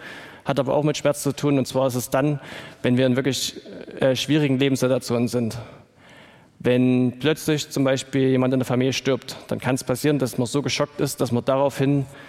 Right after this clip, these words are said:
sein Leben komplett nochmal überdenkt und anders macht. Oder wenn man plötzlich in eine neue Schule kommt, kann's sein, dass man in der neuen Klasse irgendwie eine andere Rolle einnimmt, als man vorher die ganze Zeit hatte. Oder wenn man plötzlich auch einen neuen Job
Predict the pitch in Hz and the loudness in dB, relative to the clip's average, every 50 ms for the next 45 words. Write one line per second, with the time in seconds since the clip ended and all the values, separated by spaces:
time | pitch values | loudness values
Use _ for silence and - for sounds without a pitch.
0 | - - - - - - - 127 123 117 120 135 135 139 127 - 131 113 131 135 | -20 -20 -20 -20 -18 -6 -2 0 0 2 4 4 4 2 2 0 0 0 0 0
1 | - 135 127 131 127 120 123 - 131 135 131 131 127 123 123 117 123 113 - 113 | 0 0 0 2 0 0 0 0 0 0 2 0 0 -2 -2 -2 -2 -4 -4 -6
2 | 107 - - - - - - - _ _ _ _ _ - - - - - - - | -8 -8 -10 -14 -18 -18 -20 -20 _ _ _ _ _ -20 -20 -20 -20 -20 -20 -20
3 | - - - - 139 139 139 135 131 135 139 139 135 135 135 127 - 147 143 131 | -20 -18 -6 -2 0 2 2 4 4 4 4 4 2 2 2 2 0 0 -2 0
4 | - 147 135 127 - - - - - - - 131 131 131 131 131 131 120 - 160 | 0 -2 -2 0 -2 -4 -4 -6 -4 -2 0 2 2 2 2 2 0 0 0 0
5 | 170 160 139 - 131 120 120 110 - - - - - - - - 123 123 120 - | 2 2 0 0 0 0 0 -2 -4 -8 -12 -14 -16 -8 -2 0 0 0 0 2
6 | 135 135 135 139 135 135 127 123 123 123 127 127 123 120 113 - - - - - | 2 2 2 2 2 0 0 0 0 0 2 2 0 0 -2 -6 -12 -20 -20 -20
7 | - - - - - - _ _ _ - - 120 127 123 120 131 139 147 135 - | -20 -20 -20 -20 -20 -20 _ _ _ -4 -2 0 2 2 4 4 2 2 0 0
8 | - 143 143 127 143 139 131 - - - - - 139 135 135 123 131 123 127 131 | 0 0 0 2 2 0 0 0 -4 -12 -6 -4 -2 0 0 2 2 2 2 2
9 | 143 151 - 143 127 120 120 135 135 139 139 131 135 139 139 135 135 - - 131 | 2 2 2 0 0 0 0 2 2 2 2 2 2 4 4 2 2 2 0 0
10 | 127 - - 123 117 - 135 135 135 123 123 117 120 117 104 - 131 120 - - | 0 0 0 -4 -2 -2 0 0 2 2 2 0 0 -2 -2 -2 -4 -2 -2 -2
11 | 113 113 110 110 107 - - - - - - - - - - - - - - - | -4 -4 -4 -6 -8 -12 -18 -20 -20 -20 -20 -20 -20 -20 -20 -20 -20 -20 -8 -4
12 | - 123 120 127 127 131 113 135 143 135 - 156 139 - - - 135 127 - - | -2 0 2 2 2 2 2 0 0 0 0 0 0 0 2 0 0 0 0 0
13 | 131 135 127 123 123 127 139 135 135 127 - - 147 127 | 0 2 4 4 4 4 4 4 2 2 0 0 -2 -2